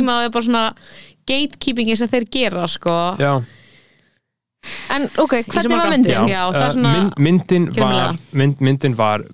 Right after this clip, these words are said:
Speaker 2: bara svona, eh, ég er að,
Speaker 1: Bærileg.
Speaker 2: ég, ég er að, ég er ekki með smekk fyrir svona myndum, skilur.
Speaker 3: Ok.
Speaker 2: Ég fíla ekki lélega myndir.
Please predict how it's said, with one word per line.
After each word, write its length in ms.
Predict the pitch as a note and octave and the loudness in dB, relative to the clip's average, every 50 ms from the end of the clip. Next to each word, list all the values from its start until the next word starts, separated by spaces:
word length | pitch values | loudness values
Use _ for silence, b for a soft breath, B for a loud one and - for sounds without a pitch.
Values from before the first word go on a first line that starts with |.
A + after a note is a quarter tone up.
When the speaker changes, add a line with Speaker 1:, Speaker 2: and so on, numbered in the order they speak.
| - _ - | -14 _ -2
Speaker 2:
bara 160 | A2+ A2 G#2+ | 0 0 0
svona, 240 | G2+ A#2 A2+ A2 G#2+ G#2 G#2+ - - | 0 0 0 2 2 2 0 -2 -2
eh, 340 | - - - - A1+ - - _ _ _ _ - | -2 -2 0 0 -2 -2 -4 _ _ _ _ -2
ég 300 | C#3+ C3+ D3+ D#3 D3+ D3 | 0 2 2 2 2 0
er 140 | D#3 D#3+ D#3 E3+ | 0 0 0 0
að, 160 | C#3+ - - | -2 -2 -6
Speaker 1:
Bærileg. 320 | G#3+ G3 E3 E3 D#3+ D3+ - _ | -4 -2 -2 -2 -4 -6 -6 _
Speaker 2:
ég, 140 | D#3+ D3+ - | -2 -2 0
ég 140 | - D#3 D3+ | 2 0 0
er 40 | D#3 D#3+ | 2 2
að, 40 | D#3 | 2
ég 40 | D#3+ | 2
er 100 | E3 D#3+ | 0 0
ekki 120 | C#3 - D#3+ | 0 0 -2
með 100 | D3+ - | 0 0
smekk 240 | F3+ D3+ - - - | 0 -2 -2 -6 -2
fyrir 160 | - D#3 C#3+ | 0 0 0
svona 140 | B2+ A2+ G#2+ G2+ | 0 -2 -2 -2
myndum, 220 | F#2+ - F#2+ - _ _ _ - | -4 -6 -12 -16 _ _ _ -8
skilur. 160 | - - B3 A3+ | -4 -2 0 2
Speaker 3:
Ok. 220 | A#3 A3+ A#3 B3 - | 2 2 0 0 -2
Speaker 2:
Ég 100 | - B2 | -2 0
fíla 200 | - - D#3 D3+ C3 | 2 2 2 4 4
ekki 100 | C3+ C3 | 4 4
lélega 200 | C3+ B2+ A#2+ A2+ | 4 4 2 2
myndir. 240 | A2 G#2 F#2+ - | 0 0 -2 -6